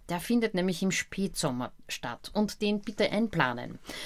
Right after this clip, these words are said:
Das Ganze ist am vierten August bis Samstag, den zehnten August zwanzig vierundzwanzig, und wer da jetzt hinfahren möchte, der nimmt bitte Kontakt auf mit der Eva Thiemann,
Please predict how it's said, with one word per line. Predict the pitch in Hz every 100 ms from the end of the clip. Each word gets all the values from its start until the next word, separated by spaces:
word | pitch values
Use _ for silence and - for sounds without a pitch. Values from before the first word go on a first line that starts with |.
| - -
Das | 240 -
Ganze | 269 269 254
ist | - - 226 - -
am | 180 151
vierten | - - 214 269 311 240
August | - 175 208 262 302 - -
bis | 208 180 - -
Samstag, | - - 151 226 - 190 -
den | 160 135
zehnten | - 143 135 139 - 160
August | - 131 - 208 247 -
zwanzig | - 156 147 - - -
vierundzwanzig, | 127 113 131 - 101 98 - 277 208
und | 165
wer | 160 151
da | 147
jetzt | 131 92 - -
hinfahren | 247 294 226 196
möchte, | 190 175 - 170 - - - -
der | 202
nimmt | 247 277 -
bitte | 226 208
Kontakt | 202 190 165 147 135 - -
auf | 170 208
mit | 202 170 165
der | 156 -
Eva | 185 165 151
Thiemann, | - - 247 269 220 202 214